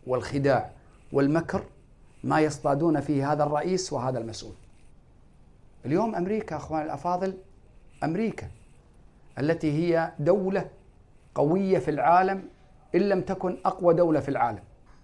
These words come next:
الذي يسيطر عليها وعلى أجهزتها السياسية والإعلامية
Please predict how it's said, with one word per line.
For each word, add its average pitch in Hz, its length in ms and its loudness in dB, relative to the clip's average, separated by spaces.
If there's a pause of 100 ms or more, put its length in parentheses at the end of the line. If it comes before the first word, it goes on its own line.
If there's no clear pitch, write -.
(480)
الذي 233 260 2
يسيطر 226 540 0
عليها 156 500 2
وعلى 139 400 2
أجهزتها 143 840 -2 (1200)
السياسية 147 680 -2 (1160)
والإعلامية 143 760 2